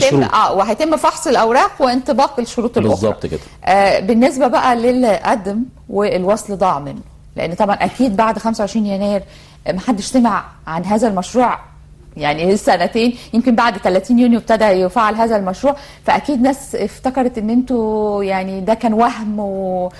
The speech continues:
Speaker 2: والثورة بس وهي زي ما نقول كده شد حيلها، طلع هذا التصريح وبعد كده لن ينفذ.
Speaker 1: احنا كنا بنتكلم قبل بداية البرنامج، قلت لحضرتك إن الدولة، آه، آه،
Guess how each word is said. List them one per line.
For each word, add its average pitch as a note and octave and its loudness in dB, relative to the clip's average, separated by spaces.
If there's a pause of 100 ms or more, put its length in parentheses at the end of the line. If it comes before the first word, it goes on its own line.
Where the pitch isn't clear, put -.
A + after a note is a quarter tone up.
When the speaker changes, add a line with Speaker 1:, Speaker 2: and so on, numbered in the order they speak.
(160)
Speaker 2:
والثورة A#3 2
بس A#3+ 0
وهي A3+ 0 (520)
زي G#3+ 2
ما A3 -2
نقول A3+ -2
كده F#3 2 (300)
شد A#3 0
حيلها، C4 2 (120)
طلع A3 2
هذا G3+ -2
التصريح F3+ -2
وبعد F3+ 0
كده A#3 0 (280)
لن G#3+ 2
ينفذ. E3 -2
Speaker 1:
احنا G2+ -2
كنا A#2+ -2
بنتكلم G#2+ -2
قبل F#2+ -2
بداية F#2 -4
البرنامج، E2 -4
قلت F2+ -8
لحضرتك E2+ -6
إن D#2 -6
الدولة، F2 -4
آه، - -6 (100)
آه، C2+ -12